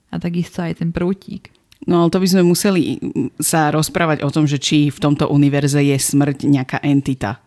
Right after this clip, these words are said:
Speaker 2: ktorá by cez to mala alebo nemala vidieť. Podľa mňa tam bol ten rozdiel v tom, že on teda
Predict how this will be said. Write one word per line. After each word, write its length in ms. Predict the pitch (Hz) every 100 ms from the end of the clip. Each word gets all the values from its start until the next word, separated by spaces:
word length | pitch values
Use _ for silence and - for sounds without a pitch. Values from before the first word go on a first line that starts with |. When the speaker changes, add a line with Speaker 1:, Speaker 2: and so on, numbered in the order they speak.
| _
Speaker 2:
ktorá 300 | - 147 135
by 100 | 131
cez 220 | - 131
to 100 | 139
mala 300 | 127 135 120
alebo 160 | 120
nemala 340 | 127 131 127 127
vidieť. 680 | 127 131 78 - - - -
Podľa 200 | 143 139
mňa 120 | 139
tam 220 | 131 135
bol 80 | 131
ten 160 | 135 135
rozdiel 400 | 131 139 139 131
v 100 | -
tom, 300 | - 123 135
že 160 | 139
on 160 | - 131
teda 480 | 127 131 123 123